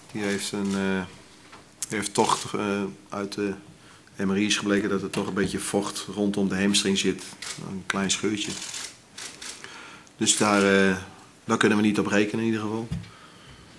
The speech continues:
En voor de rest is iedereen, eh, fit om, eh, om te spelen.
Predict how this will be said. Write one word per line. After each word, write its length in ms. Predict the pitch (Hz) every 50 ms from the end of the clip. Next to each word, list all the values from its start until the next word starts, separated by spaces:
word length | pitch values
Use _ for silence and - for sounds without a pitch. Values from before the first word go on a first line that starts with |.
| - - - -
En 140 | - 127 123
voor 120 | 113 117 113
de 60 | 113
rest 320 | 107 120 117 117 - -
is 180 | 110 107 101 104
iedereen, 480 | 104 104 104 101 98 98 98 98 98
eh, 160 | 98 98 95 95
fit 360 | - - - 104 101 101 -
om, 120 | 101 101
eh, 220 | 104 101 101 98 98 98 98 98 - - - - 107
om 80 | 98
te 80 | 98 -
spelen. 420 | - - 107 104 113 123 135 143